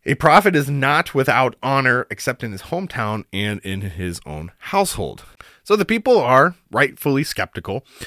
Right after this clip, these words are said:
on, on this whole debate with Jesus here.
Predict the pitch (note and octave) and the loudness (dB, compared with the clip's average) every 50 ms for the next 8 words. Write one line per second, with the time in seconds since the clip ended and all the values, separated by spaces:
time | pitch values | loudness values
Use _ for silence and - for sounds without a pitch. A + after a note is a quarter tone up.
0 | - - - - - - _ _ - A2 B2 A#2 A#2+ A#2+ B2 A#2+ A#2+ A#2+ F#2 - | -18 -20 -20 -20 -20 -20 _ _ -6 -4 -2 -2 0 0 0 0 -2 -2 -4 -6
1 | - _ _ _ _ - G#2+ A#2 A2+ A#2+ B2+ A#2+ G#2+ - - - B2+ A#2 A#2 A2+ | -8 _ _ _ _ -6 -4 -2 -2 -2 -2 -2 -2 -4 -4 0 0 2 2 2
2 | A2 G#2 - _ A#2 A2 G2+ - A2 G#2 G#2+ - F#2+ G2 - - - F#2 F2 F2 | 0 0 -4 _ -14 -10 -6 -2 -2 -2 -2 -4 -6 -8 -8 -8 -10 -10 -8 -8
3 | G2 F#2+ - - F#2 F2 G2+ A#2+ | -8 -8 -8 -6 -4 -4 -4 -4